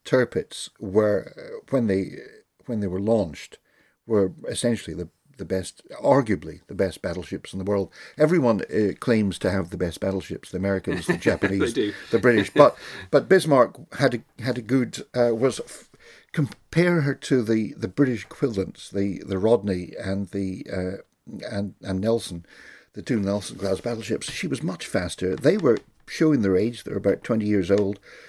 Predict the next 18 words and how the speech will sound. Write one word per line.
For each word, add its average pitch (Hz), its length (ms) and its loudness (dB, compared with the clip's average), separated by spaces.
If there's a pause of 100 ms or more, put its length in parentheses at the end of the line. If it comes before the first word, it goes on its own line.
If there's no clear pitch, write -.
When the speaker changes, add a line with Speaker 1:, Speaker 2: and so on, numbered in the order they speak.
(920)
Speaker 1:
Uh, 123 280 4
Bismarck 135 580 4
just - 280 0
had 101 200 -2
the, 92 140 -6 (160)
the 104 160 -12
firepower, 117 500 2
the 101 100 0
guns. 107 480 2
They, 143 520 2
sh-, - 200 -6
they 160 160 6
were 156 220 4
fairly 233 480 2
well 139 540 0
matched 131 400 -4
in 101 100 4
armour, 110 640 -2